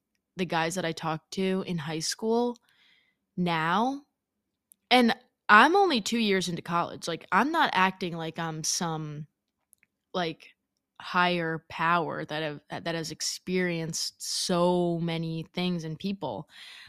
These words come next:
Literally just being in college for two years, like, from the back half of my senior year in high school to, like, now finishing up my second year of college, my interests and my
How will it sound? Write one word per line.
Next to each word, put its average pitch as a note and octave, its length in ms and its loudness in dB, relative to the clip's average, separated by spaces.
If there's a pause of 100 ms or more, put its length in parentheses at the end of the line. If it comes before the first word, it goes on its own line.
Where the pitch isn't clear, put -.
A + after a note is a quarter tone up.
(140)
Literally D4+ 500 6
just G#3 720 2 (340)
being A3 280 4
in G3+ 100 4
college F3+ 460 -2
for F3+ 120 -4
two - 240 -4
years, D#3+ 720 -6
like, G#3+ 180 2
from G#3+ 360 6
the G3 80 0
back F3+ 380 0
half F#3+ 300 0
of E3+ 60 -16
my E3+ 160 -2
senior E3+ 460 -4
year E3+ 260 -4
in E3+ 80 -4
high D#3+ 160 -4
school F3 380 -4
to, F3+ 180 -6
like, D#3+ 380 -6 (120)
now D#3+ 640 -2 (140)
finishing F3 500 -6
up E3 180 -6
my E3+ 140 -6
second E3 360 -8
year E3 140 -6
of D#3 100 -12
college, D#3+ 560 -6 (1400)
my G#3+ 640 8 (640)
interests A3+ 1120 0 (120)
and E3+ 440 -4
my E3 340 -2